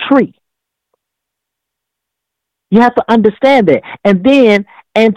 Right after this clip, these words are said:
to bless all the work of your hand."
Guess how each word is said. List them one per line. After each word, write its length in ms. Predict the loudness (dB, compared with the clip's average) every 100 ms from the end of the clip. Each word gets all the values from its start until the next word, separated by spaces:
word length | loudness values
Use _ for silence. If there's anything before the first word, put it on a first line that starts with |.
| -2
to 80 | -4
bless 500 | 0 2 2 0 -2 -10 _
all 320 | -2 2 2 2
the 120 | 0
work 520 | 0 0 0 0 -4 _ -2
of 340 | 0 2 0 -4
your 420 | 0 2 4 2 -2 -4
hand." 440 | 0 0 0